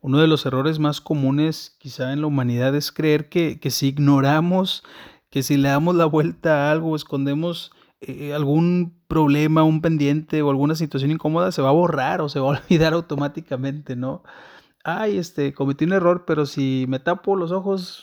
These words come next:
haz de cuenta que no pasó". <laughs> Al contrario, nos invita Jesús a, a no esperar con los brazos cruzados como este último, eh, administrador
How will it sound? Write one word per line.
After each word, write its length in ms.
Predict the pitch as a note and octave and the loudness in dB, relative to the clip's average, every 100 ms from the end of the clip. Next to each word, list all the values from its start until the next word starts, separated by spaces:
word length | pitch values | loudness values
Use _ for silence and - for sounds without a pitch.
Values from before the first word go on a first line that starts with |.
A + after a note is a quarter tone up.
| - | -6
haz 80 | D#3 | -2
de 60 | |
cuenta 220 | E3 E3 E3 | 0 -2 -2
que 120 | D#3 | -2
no 120 | D3+ | -2
pasó". 340 | E3+ - B2 - - - - - | -4 0 0 -2 -10 -18 -2 -2
<laughs> 880 | - - - - C3+ C3 - _ - | 0 -4 -6 -10 -10 -10 -14 _ -16
Al 100 | C#3+ | -4
contrario, 960 | C#3 B2+ C#3 D3+ E3+ C3+ B2+ B2+ A2 - C#3+ | -2 2 4 4 4 2 -2 -6 -12 -12 -4
nos 240 | D#3 D3 | -2 0
invita 340 | D3 C#3 - F3 | 0 -2 -2 -4
Jesús 360 | F3 D#3 D#3 | -2 -4 -2
a, 120 | F#3 D3+ | -2 2
a 60 | |
no 180 | C#3 C#3+ | 2 0
esperar 440 | D#3+ - F3 F3+ | -2 -4 -4 -2
con 140 | - G3 | -2 0
los 120 | E3 | 0
brazos 320 | D3 D3 F#3 | -2 -4 -8
cruzados 560 | - D3 - C#3+ E3 D#3+ | -6 -4 -2 0 -2 -4
como 240 | D3 D3 | -6 -4
este 220 | C#3+ - | -4 -2
último, 600 | E3+ D#3+ F#3 F3+ E3+ D3 - - - _ | -2 -2 -4 0 2 0 -2 -18 -20 _
eh, 200 | - C#3 C#3+ | -6 -4 0
administrador 960 | D3 D3 C#3+ C#3+ - C3+ B2+ G#3 - | 2 4 4 0 -2 -2 0 0 0